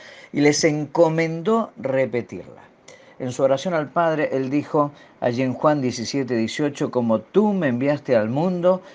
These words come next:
así yo les he enviado al mundo". Y el Jesús resucitado expresó allí en Juan veinte veintiuno, "Paz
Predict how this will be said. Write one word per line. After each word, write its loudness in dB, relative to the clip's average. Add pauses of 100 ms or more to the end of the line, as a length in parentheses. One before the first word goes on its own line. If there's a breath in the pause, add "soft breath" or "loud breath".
(220 loud breath)
así 0
yo 6
les 0
he 2
enviado 2
al 2
mundo". -4 (240)
Y -2
el 0
Jesús -4
resucitado 0
expresó -2 (380 loud breath)
allí 0
en 0
Juan 0
veinte 2
veintiuno, 0 (100)
"Paz 2